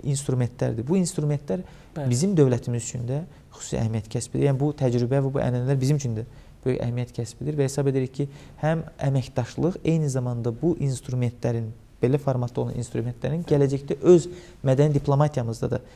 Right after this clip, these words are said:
Speaker 1: tətbiq etməyi biz nəzərdən keçiririk.
Speaker 2: Nizami Gəncəvinin irsi ilə bağlı, e, maraqlı bir görüşün, e, biz, e, izlədik. E, rəsmi saytlarda, sosial şəbəkələrdə əlyazmalar idi,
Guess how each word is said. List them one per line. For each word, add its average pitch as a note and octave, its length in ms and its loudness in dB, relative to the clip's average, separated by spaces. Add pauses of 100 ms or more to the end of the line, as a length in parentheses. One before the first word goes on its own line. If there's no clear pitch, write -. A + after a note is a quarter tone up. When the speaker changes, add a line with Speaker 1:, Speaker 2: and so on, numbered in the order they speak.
(140)
Speaker 1:
tətbiq C3 380 0
etməyi C3 400 -4
biz B2+ 160 -4
nəzərdən A#2+ 320 -4
keçiririk. - 560 -8 (600)
Speaker 2:
Nizami A3+ 360 8
Gəncəvinin F3+ 560 4
irsi C#3+ 200 -2
ilə D3 140 0 (120)
bağlı, C3+ 420 0
e, C3+ 260 -6
maraqlı C#3+ 400 -2
bir C3+ 140 -4
görüşün, C3+ 480 -2 (180)
e, A#2+ 280 -8
biz, B2 260 -12
e, B2 200 -10 (360)
izlədik. C3+ 560 -4 (480)
E, - 100 -6 (220)
rəsmi C#3 320 -4
saytlarda, C3 720 -4
sosial C#3 240 -6
şəbəkələrdə C3 720 -4 (220)
əlyazmalar E3 560 4
idi, A#2+ 220 -2